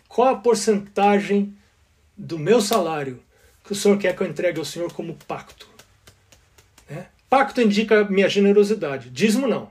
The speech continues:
Dízimo é fidelidade. Não tem como aumentar a porcentagem do dízimo. Mas pacto tem. Então eu posso aumentar. E quem sabe? Não sei. Pergunte a Deus se Ele está chamando você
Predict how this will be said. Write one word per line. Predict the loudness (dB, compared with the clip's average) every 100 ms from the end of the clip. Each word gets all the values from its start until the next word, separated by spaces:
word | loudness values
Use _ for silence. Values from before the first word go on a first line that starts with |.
| _
Dízimo | -2 -2 -2
é | -4
fidelidade. | -6 -6 -4 -6 -8 -14 -20 -8
Não | -4
tem | -2 0
como | 2
aumentar | 4 4 0 -2 -4
a | -2
porcentagem | -6 -8 -8 -6 -6 -8
do |
dízimo. | -10 -10 -12 -18 -20 -20 -20 -16
Mas | -16
pacto | -14 -18 -16 -16
tem. | -8 -8 -8 _ _ _ _ _ -12
Então | -8
eu | -8
posso | -6 -8 -6
aumentar. | -10 -12 -18 -20 -20 _ _
E |
quem | -6 0
sabe? | 2 2 0 -8 -6
Não | -4
sei. | 0 0 0 -4 -12 _ _ 0
Pergunte | 2 2 2
a |
Deus | 4 4 2 -16 -20 _ _
se | -6 2
Ele | 2 4
está | -2
chamando | -2 0 0 -2
você | -4 -2 2 2